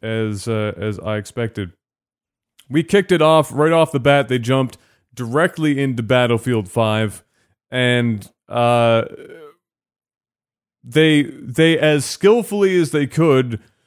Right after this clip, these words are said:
skirted around the, the absolute gong show that was the trailer, but they were making very certain now, their language was very clear about the fact that,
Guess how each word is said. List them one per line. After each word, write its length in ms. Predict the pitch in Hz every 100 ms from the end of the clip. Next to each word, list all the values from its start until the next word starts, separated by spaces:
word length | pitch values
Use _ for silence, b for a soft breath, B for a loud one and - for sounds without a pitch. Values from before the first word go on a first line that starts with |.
| b -
skirted 560 | 135 - 160 175 175 156
around 500 | 147 143 143 143 120
the, 440 | 131 123 120 -
the 640 | - 110 127 123 120 113 98 - _ _
absolute 540 | 127 143 139 139 131
gong 320 | 117 135 135 135
show 280 | 135 131 117
that 160 | 113
was 140 | 113 104
the 80 |
trailer, 440 | 113 - 131 123 110
but 160 | 101
they 120 | 104 120
were 120 | 120
making 460 | 127 185 196 175
very 640 | 120 110 160 185 190 180 -
certain 760 | 110 - 170 165 131 113 101 - _
now, 540 | 113 113 104 95 98 113 _ _ _ _ _
their 160 | 123 123
language 500 | 147 165 156 156 123
was 180 | 127
very 360 | 110 135 160 170
clear 540 | - - 180 123 110
about 240 | 110 117 110
the 80 | 110
fact 340 | 131 135 127
that, 320 | 127 120 -